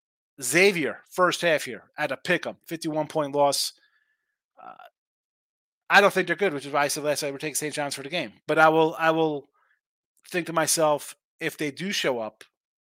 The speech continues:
they will win the first half here, Xavier. Cavs under two twenty and a half. The line has already moved.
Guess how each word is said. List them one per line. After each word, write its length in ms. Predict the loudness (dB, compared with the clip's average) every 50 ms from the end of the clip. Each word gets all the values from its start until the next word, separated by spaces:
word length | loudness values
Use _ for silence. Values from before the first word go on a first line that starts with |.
| _ _ _
they 120 | -8 -6 -4
will 120 | -4 -4
win 140 | -6 -8 -10
the 60 | -10
first 260 | -10 -10 -10 -10 -10
half 200 | -10 -10 -12 -12
here, 140 | -16 -20 -20
Xavier. 320 | -20 -20 -20 _ _ _ _ _ _ _ _ _ _ _ _ _ _ _ _ 0
Cavs 280 | 4 6 6 6 6
under 200 | 6 4 4 2
two 140 | -2 -4 -6
twenty 240 | -2 0 0 0 0
and 80 | 0
a 40 | 0
half. 220 | 0 0 0 0 0
The 80 | 0
line 180 | 0 0 0 -2
has 120 | -2 0
already 240 | 0 0 0 0 -2
moved. 420 | -4 -4 -6 -6 -8 -12 -16 -20